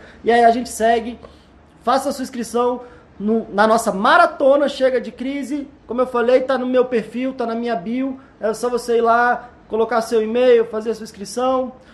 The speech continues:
Meu canal do YouTube é botar lá Pedro Costa Fala Ansiedade, você encontra lá, tá? Pessoal perguntando aqui, é só colocar Pedro Costa Fala Ansiedade no YouTube, você encontra lá, se inscreve no canal também. A gente tem o nosso canal do Telegram, onde a gente vai avisando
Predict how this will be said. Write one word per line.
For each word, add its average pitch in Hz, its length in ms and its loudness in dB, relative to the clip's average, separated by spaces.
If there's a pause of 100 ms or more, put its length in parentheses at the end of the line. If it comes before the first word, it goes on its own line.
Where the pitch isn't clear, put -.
(100)
Meu 226 120 0
canal 247 260 0
do 247 100 -4
YouTube 262 300 -6
é 254 60 8
botar 262 300 2
lá 226 100 2
Pedro 277 400 4
Costa 247 340 -4
Fala 254 360 0
Ansiedade, 226 640 -2
você 226 280 -8
encontra 208 520 -2
lá, 160 180 0
tá? 214 320 0
Pessoal 226 320 -4
perguntando 214 460 -2
aqui, 262 340 -6 (240)
é 180 60 -8
só 262 120 0
colocar 247 360 2
Pedro 262 340 4
Costa 233 560 -4 (240)
Fala 285 300 2
Ansiedade 220 840 -2 (380)
no 226 100 -2
YouTube, 254 400 -2
você 247 160 -2
encontra 247 440 0
lá, 220 180 4
se 226 140 -6
inscreve 254 400 -2
no 240 80 -4
canal 220 380 -2
também. 226 520 -4 (500)
A 202 100 0
gente 240 200 -4
tem 254 80 2
o 247 60 6
nosso 247 240 0
canal 240 320 4
do 254 100 -2
Telegram, 254 640 4
onde 240 160 0
a - 20 0
gente 226 120 -8
vai 240 140 -2
avisando 233 600 -4